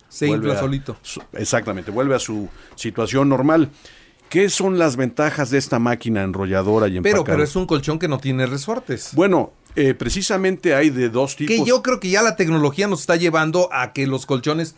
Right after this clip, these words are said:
Speaker 1: no sean con resortes, ¿no?
Speaker 2: Exactamente. Eh, la, la gran mayoría de los colchones últimamente ya los están haciendo con gran tecnología, eh, de soporte lumbar, de soporte en la, en la parte de cadera,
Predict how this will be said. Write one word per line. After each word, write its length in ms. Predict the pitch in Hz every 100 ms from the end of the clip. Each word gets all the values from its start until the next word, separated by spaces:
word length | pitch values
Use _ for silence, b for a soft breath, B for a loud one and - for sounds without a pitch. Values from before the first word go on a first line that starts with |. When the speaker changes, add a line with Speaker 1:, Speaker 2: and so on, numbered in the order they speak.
| b b
Speaker 1:
no 300 | 143 165 180
sean 360 | - 147 139 135
con 220 | 151 170
resortes, 440 | 214 240 320 -
¿no? 20 | 127
Speaker 2:
Exactamente. 680 | 113 113 139 160 190 - B B B -
Eh, 340 | 120 120 117
la, 200 | 117 120 -
la 680 | 123 120 117 117 110 110 104
gran 320 | 107 139 175
mayoría 400 | 175 170 143 143
de 80 | 147
los 140 | 123
colchones 520 | - 107 - 131 117 -
últimamente 720 | 120 131 117 113 117 117 117
ya 160 | 110
los 220 | 110 107 104
están 320 | - 117 107
haciendo 340 | 101 107 104
con 340 | - 107 92 87
gran 280 | 104 113
tecnología, 880 | 113 117 110 104 98 - 110 107 110 B B B B
eh, 240 | - 95 95
de 80 | 92
soporte 960 | - 92 - 131 135 135 123 113 113 107
lumbar, 580 | 95 101 113 117 117
de 80 | 104
soporte 800 | 95 95 - 117 117 - 110 101
en 140 | 95
la, 180 | 95 101
en 80 | -
la 140 | 98 -
parte 320 | 110 107 110
de 140 | 104
cadera, 760 | - 95 98 113 117 110 107